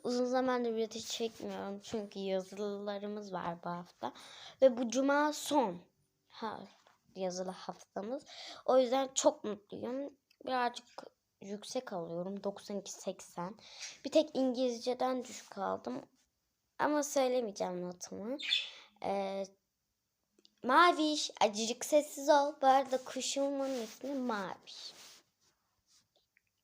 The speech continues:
Evet, Maviş kuşumun ismi. Sonra, ee, gölgeli.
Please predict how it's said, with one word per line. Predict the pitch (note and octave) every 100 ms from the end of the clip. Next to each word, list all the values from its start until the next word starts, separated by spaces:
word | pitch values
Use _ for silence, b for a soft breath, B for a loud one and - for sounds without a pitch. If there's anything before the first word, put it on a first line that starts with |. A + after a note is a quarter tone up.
| _ _ b b b -
Evet, | G#3+ F3 -
Maviş | - A3 F#3+ - -
kuşumun | - - - - -
ismi. | - - - G2+ - _ _ _ _ _ _ _ _ _ _ _ _ b b b b
Sonra, | - - D#4+ D#4 C4 A#3 D4 - _ _ _ _ _ _ _ _ _ _ _ _ _ _ _ _ G#3+
ee, | G3 G3 F#3+ F#3+ F#3+ G3 G3
gölgeli. | G3+ G3+ G#3+ G#3+ G#3+